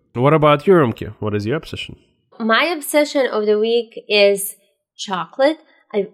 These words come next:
Speaker 2: always loved chocolate. I'm always obsessed with chocolate, but
Speaker 1: <laughs>
Speaker 2: this week I've been trying this particular brand called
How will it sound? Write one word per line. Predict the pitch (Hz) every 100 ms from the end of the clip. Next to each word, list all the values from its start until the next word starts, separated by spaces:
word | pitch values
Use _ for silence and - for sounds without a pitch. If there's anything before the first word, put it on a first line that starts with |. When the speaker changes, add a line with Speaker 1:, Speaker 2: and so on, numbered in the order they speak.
| _
Speaker 2:
always | 208 180 202 226 247
loved | 233 240 -
chocolate. | - 226 220 302 294
I'm | 320 320
always | 330 262 220
obsessed | 180 - - -
with | 190 185
chocolate, | 202 165 - 285 247
but | 226 220 - _
Speaker 1:
<laughs> | _ -
Speaker 2:
this | 214 233 320 269
week | 247 247 247 -
I've | 220 214 202
been | 208 208 208
trying | 196 220 208 214 254 233
this | 208 208
particular | 214 196 220 214 214 202 190
brand | 190 214 247 285 -
called | 220 208 202 _